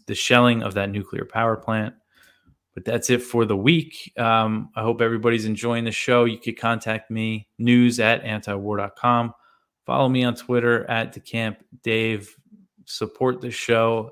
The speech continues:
antiwar dot com slash donate. And sign up for our newsletter, antiwar dot com slash newsletter. It's nice and easy. Everything's antiwar dot com.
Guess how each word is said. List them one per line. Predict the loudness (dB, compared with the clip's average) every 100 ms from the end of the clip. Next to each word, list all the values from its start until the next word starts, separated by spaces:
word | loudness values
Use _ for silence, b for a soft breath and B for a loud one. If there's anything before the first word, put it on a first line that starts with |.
| -8
antiwar | -8 -4 -2 -2 0
dot | 0 -2
com | -2 -2 -2
slash | -6 -6 -6 -6 -8 -6 0
donate. | 0 2 0 -4 -10 _ b b b b b b b _
And | -4 0 0 0
sign | 0 2
up | 0
for | -2 2 4
our | 4
newsletter, | 2 0 0 0 0 -2
antiwar | -4 -6 -6 -4 -2
dot | -2 -2
com | -4 -6
slash | -6 -8 -8 -6
newsletter. | -4 -4 -2 -2 -2 -6 -14
It's | -16 -8
nice | -6 -6 -6
and | -4
easy. | -4 -4 -4 -4
Everything's | -4 -6 -6 -6 -8 -12 -16 _
antiwar | -8 -4 -4 -2 0
dot | -2 -2
com. | -4 -4 -4 -6